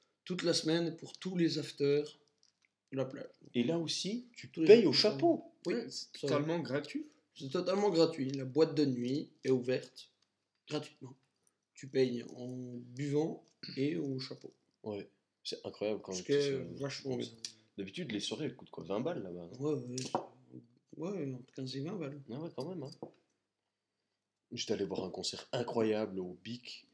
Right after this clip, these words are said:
Speaker 2: C'était un groupe de, de tech suisse.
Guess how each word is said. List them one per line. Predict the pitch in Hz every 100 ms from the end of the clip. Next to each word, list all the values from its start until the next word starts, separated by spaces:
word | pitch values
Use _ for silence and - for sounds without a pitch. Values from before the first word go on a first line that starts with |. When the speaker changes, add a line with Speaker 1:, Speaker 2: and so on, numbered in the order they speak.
| _ _ _ -
Speaker 2:
C'était | - - 110
un | 101 98
groupe | - 123 123 101
de, | 95 92 90 87 85
de | 90 -
tech | - 131 131 -
suisse. | - - - 113 - - -